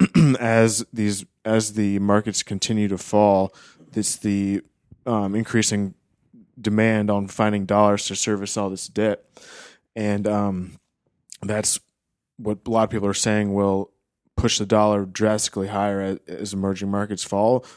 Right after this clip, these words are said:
but it'll be a temporary, um, pop,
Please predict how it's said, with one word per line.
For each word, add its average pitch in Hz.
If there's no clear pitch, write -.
but 104
it'll 101
be 101
a 95
temporary, 104
um, 87
pop, 107